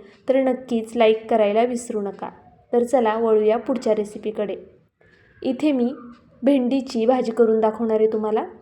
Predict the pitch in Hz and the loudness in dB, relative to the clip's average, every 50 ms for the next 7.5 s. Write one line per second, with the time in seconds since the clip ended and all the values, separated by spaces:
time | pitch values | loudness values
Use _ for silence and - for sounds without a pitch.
0 | _ _ _ _ _ _ _ _ _ _ _ _ _ _ - 302 302 285 - 339 | _ _ _ _ _ _ _ _ _ _ _ _ _ _ 0 0 0 0 0 0
1 | 339 339 330 - 302 277 - 262 254 240 - 254 247 247 - - 294 302 302 294 | -2 0 0 0 0 0 0 -4 -6 -4 -4 -4 -6 -6 -2 0 0 0 2 0
2 | 254 247 240 220 - - 226 226 208 226 220 - 254 302 285 311 311 269 247 - | -2 0 0 0 0 0 0 0 0 -2 -4 -2 -2 -2 0 2 2 0 0 -2
3 | - - 233 240 233 262 240 226 226 220 220 220 220 247 - - - - - _ | -4 -2 -2 0 0 0 -2 0 0 0 2 2 0 0 -2 -6 -14 -20 -20 _
4 | _ _ _ _ _ _ - 269 277 285 294 240 247 254 240 277 285 269 247 247 | _ _ _ _ _ _ 2 2 4 4 6 6 6 4 4 2 0 -2 -2 -2
5 | 240 240 240 247 - 269 254 254 254 - 269 262 220 262 262 262 285 320 339 330 | -2 -2 -2 -2 0 0 0 0 0 0 2 2 2 2 -2 0 0 0 0 0
6 | 320 302 - - 214 214 220 226 - 262 247 240 226 226 208 269 320 330 349 330 | 0 0 -2 -2 -4 -4 -4 -4 0 4 6 6 6 4 2 -2 -2 -2 -2 -2
7 | 302 285 277 262 262 254 - 208 208 214 | -2 -2 -4 -4 -6 -6 -6 -8 -8 -8